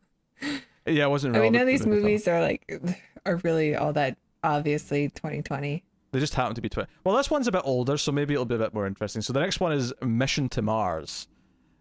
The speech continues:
Speaker 1: So we'll see how that goes. Now, I don't think I've ever seen Mission to Mars. I've seen Red Planet, which was a very similar movie that came out at a very similar time. I never saw Mission to Mars, though.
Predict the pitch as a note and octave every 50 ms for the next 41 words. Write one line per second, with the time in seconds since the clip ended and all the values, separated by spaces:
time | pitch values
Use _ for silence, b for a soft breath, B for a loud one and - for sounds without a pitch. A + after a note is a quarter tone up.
0 | b b _ - - A#2+ A#2 A2+ A2+ - - A#2+ B2 B2 - - D3 D3+ C#3+ C3
1 | A2 A2 G2+ - - - b b b b D3 D#3 E3+ - F#3 A#3+ C4 D#4+ E4 F4
2 | D#4 D4+ C4+ B3+ G#3 E3+ - - F#3 F3+ E3+ - - - C3 B2+ B2+ - - D#3
3 | D#3+ - - A3 C4 C#4+ C4+ A#3 A3 G#3 D#3+ - - - E3+ D3+ B2+ A2 F#2+ -
4 | - _ C#3 D3 D3 - D3 C#3 C#3+ C#3 F3+ G#3+ G#3+ G3+ - A3 F#3+ F3+ F3 E3
5 | D3+ C3+ C3+ C#3 B2+ B2 A#2 A2+ A#2 A2+ B2+ - - C3+ C3+ C3+ A#2+ C3 A#2 C3+
6 | C3+ C#3 - - C#3+ B2+ A#2 A2+ - - C3 A2 G2+ G2 G2 - _ _ _ _
7 | _ _ _ C3 C#3 D3+ E3+ F3 F#3 E3+ - F#3+ E3 D#3 D3+ - - C#3 - -
8 | A#2+ A#2 A2+ G#2+ F#2+ - F#2 E2 D#2+ -